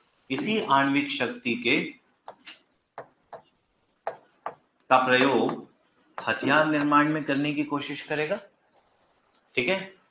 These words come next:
तो भारत के दो reactors थे बेटा बॉम्बे में, जो आज भी है, एक discontinue कर दिया गया है,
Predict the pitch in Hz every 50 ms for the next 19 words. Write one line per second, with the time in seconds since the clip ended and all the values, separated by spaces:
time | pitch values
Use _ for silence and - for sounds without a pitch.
0 | _ - 139 117 - 110 120 127 160 170 - - 185 175 156 170 165 139 135 131
1 | 131 131 - - 156 151 151 147 - - 139 139 123 117 113 110 110 107 110 -
2 | - - _ _ _ _ _ _ _ _ 110 113 117 117 113 113 113 113 110 110
3 | - - _ _ _ _ _ 117 135 147 165 180 196 202 220 185 156 113 113 127
4 | - 147 160 170 170 - - - - _ _ _ _ _ _ _ _ _ _ _
5 | _ _ - 127 143 139 - 160 160 160 156 170 165 170 170 160 165 147 143 127
6 | 131 131 123 117 110 107 104 101 95 - - -